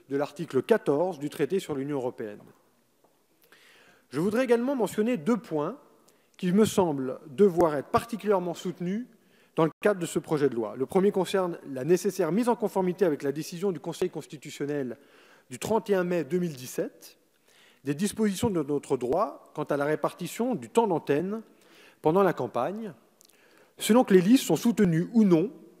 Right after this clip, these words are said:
par des partis ou groupements politiques représentés par des groupes parlementaires. Cette répartition du temps d'antenne ne doit pas entraîner une disproportion qui entraverait l'expression du pluralisme politique garanti par nos institutions. Et c'est à mon sens ce que fait très justement l'article deux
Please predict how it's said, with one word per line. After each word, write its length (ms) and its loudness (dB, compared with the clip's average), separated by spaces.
par 160 2
des 100 6
partis 320 2
ou 100 8
groupements 380 2
politiques 480 2
représentés 560 0
par 160 -2
des 80 0
groupes 220 0
parlementaires. 800 -4
Cette 180 -2
répartition 540 4
du 120 0
temps 140 4
d'antenne 360 4
ne 80 4
doit 200 6
pas 140 2
entraîner 320 2
une 100 -2
disproportion 680 2
qui 100 0
entraverait 440 0
l'expression 460 0
du 120 0
pluralisme 540 0
politique 580 -6
garanti 380 0
par 160 0
nos 180 -2
institutions. 560 -10
Et 40 -4
c'est 180 2
à 60 6
mon 120 2
sens 300 0
ce 80 -4
que 100 -4
fait 140 0
très 160 4
justement 320 4
l'article 400 0
deux 240 6